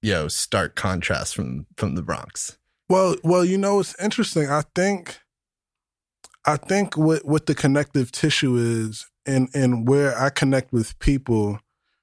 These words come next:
Speaker 2: is really just people that are curious and love life. And I think a lot of times it's not good to judge, but if people care about where they're eating and considering those choices,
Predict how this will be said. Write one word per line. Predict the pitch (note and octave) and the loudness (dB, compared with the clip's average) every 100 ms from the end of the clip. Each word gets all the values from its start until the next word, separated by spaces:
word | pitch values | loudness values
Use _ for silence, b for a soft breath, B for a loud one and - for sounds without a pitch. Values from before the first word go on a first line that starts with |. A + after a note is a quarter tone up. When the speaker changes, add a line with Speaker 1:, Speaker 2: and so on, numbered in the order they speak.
| _ | _
Speaker 2:
is | C3 A#2 | -4 0
really | B2 C#3 C3+ | 2 2 2
just | B2 B2 | 0 0
people | - B2+ B2 | 0 0 0
that | A2+ | 0
are | A2 | -2
curious | - C3+ A#2+ A#2 G#2+ | -2 2 4 2 0
and | A2 G#2 | -2 -2
love | G#2+ G#2+ G2+ | -2 -2 -4
life. | G2+ F2+ - _ _ - | -6 -6 -16 _ _ -4
And | B2 | 0
I | A#2 | 0
think | A#2 D#3 D3 B2+ - - _ _ _ _ _ _ - | 0 0 0 0 -8 -20 _ _ _ _ _ _ 0
a | |
lot | B2 B2+ C#3 | 4 4 2
of | C3+ | 0
times | - B2+ A#2+ | 0 0 0
it's | A#2 | 0
not | C3+ B2 A#2+ | 2 2 2
good | C3 A#2+ | 0 -2
to | - G#2+ | -4 -4
judge, | G#2+ B2 B2 A2+ G#2 - - - _ _ - | 0 2 2 0 -4 -10 -14 -16 _ _ -4
but | A#2 | 2
if | A#2+ - | 2 4
people | E3 D#3+ B2+ | 2 2 0
care | - C#3 C#3 | 2 2 2
about | C3 B2 A2+ | 2 2 2
where | B2 B2+ | 2 2
they're | A#2+ A#2 | 2 0
eating | A#2 C3 C3 B2+ | 0 -2 0 0
and | A#2+ A#2 | 0 0
considering | A#2 - B2 B2+ B2 A#2 | -4 -2 0 2 2 2
those | A#2 A2+ | 0 0
choices, | - B2 B2 C3+ C3 C3 | 0 0 0 -2 -2 -4